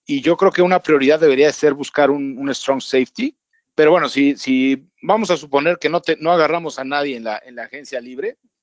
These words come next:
mi prioridad sería un liniero ofensivo, en primer lugar. En esas dos, en, en nuestras dos segundas rondas agarraría a un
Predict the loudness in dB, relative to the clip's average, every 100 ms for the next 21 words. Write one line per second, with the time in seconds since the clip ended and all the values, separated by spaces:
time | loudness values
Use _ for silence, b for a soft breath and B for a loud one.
0 | _ -16 -6 -6 0 0 2 2 2 2
1 | -2 2 2 2 -2 -10 -14 -10 -10 -4
2 | -2 -2 -6 -10 -8 -8 -10 _ _ _
3 | -10 -6 0 0 2 2 0 -2 -4 0
4 | 2 2 -2 -16 -14 -12 -10 -6 -8 -4
5 | -4 -4 -6 -6 -2 -2 -2 -2 -2 -2
6 | 0 0 2 2 0 -4 -14